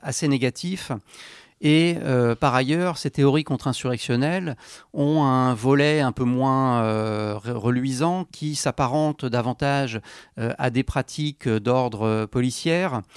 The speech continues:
puisqu'il s'agit également de débusquer, euh, l'ennemi qui peut, euh, se cacher dans la population et de séparer, euh, les djihadistes du reste de la population. Et donc, quand l'armée, euh, française,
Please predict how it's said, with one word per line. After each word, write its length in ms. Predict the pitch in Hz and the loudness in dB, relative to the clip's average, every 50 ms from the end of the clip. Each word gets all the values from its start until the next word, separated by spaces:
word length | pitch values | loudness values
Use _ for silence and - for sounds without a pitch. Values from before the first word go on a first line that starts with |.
| - - - - _ | -20 -20 -20 -20 _
puisqu'il 800 | - - 135 - - - 160 156 165 175 180 180 - - 135 127 | -8 -6 -6 -6 -2 0 2 2 2 2 0 -2 -4 -4 -6 -4
s'agit 340 | - - 147 127 127 156 165 | -2 0 -2 0 0 0 -2
également 680 | 147 127 123 131 123 123 131 139 147 156 170 175 180 | 0 0 0 0 2 2 2 2 2 2 0 0 -2
de 140 | 160 120 120 | -2 -4 -2
débusquer, 760 | 117 117 139 143 135 147 135 - - - 165 156 170 180 185 185 - - - - - _ _ - - | 0 0 0 0 0 -2 -6 -6 -4 0 0 0 0 0 -2 -6 -10 -18 -20 -20 -20 _ _ -8 -2
euh, 400 | 127 127 123 123 120 117 117 117 | 0 2 2 2 2 2 2 2
l'ennemi 540 | 113 135 143 143 143 147 151 170 190 185 160 | 2 2 4 4 4 4 4 2 2 -2 -4
qui 120 | - - | -8 -12
peut, 140 | 131 - 139 | -8 -2 0
euh, 420 | 143 151 160 165 160 156 131 123 | 2 2 2 2 2 2 2 0
se 140 | 110 - - | 0 -2 -4
cacher 480 | 135 - 160 135 - - - 151 156 165 | -2 2 2 2 4 2 2 2 2 2
dans 100 | 147 135 | 0 0
la 80 | 123 | -2
population 720 | 110 - 113 - - 120 120 117 - - - 156 170 185 208 - _ - - - - - - _ _ - | -2 -6 -8 -6 -4 -2 -2 -2 -2 -2 -4 -2 -2 -4 -6 -10 _ -20 -20 -20 -20 -20 -20 _ _ 0
et 240 | 123 127 143 156 | 2 2 2 2
de 100 | 135 131 | 2 0
séparer, 720 | 135 - - 160 139 - 147 131 113 131 147 156 170 175 170 | 0 0 0 0 2 4 2 2 4 2 0 0 0 0 0
euh, 100 | 156 135 | -2 0
les 140 | 120 127 127 | 0 -2 -2
djihadistes 640 | 113 117 131 123 120 117 131 156 175 175 - - - | -2 0 0 0 0 0 -2 -4 -4 -4 -6 -4 -4
du 180 | 135 123 113 123 | -4 -2 -2 -2
reste 360 | 113 127 139 147 - - - | 0 0 0 0 -2 -4 -6
de 120 | 123 113 | -4 -2
la 100 | 113 113 | -2 -2
population. 720 | 110 - 117 - 123 120 123 120 - - 175 175 185 180 | -2 -4 -6 -4 -2 0 0 0 -2 -2 -2 0 0 0
Et 60 | 160 135 | 0 0
donc, 260 | 117 135 151 151 - | 2 2 2 2 0
quand 220 | - 139 135 - | 0 -2 -2 0
l'armée, 500 | 139 139 127 123 135 139 143 147 143 139 | 0 0 2 2 4 4 4 4 4 4
euh, 100 | 123 117 | 2 2
française, 680 | 110 - - 131 117 - - 147 143 147 135 117 117 | 0 -2 -4 -6 -4 -2 -2 -2 0 -2 -2 -2 -4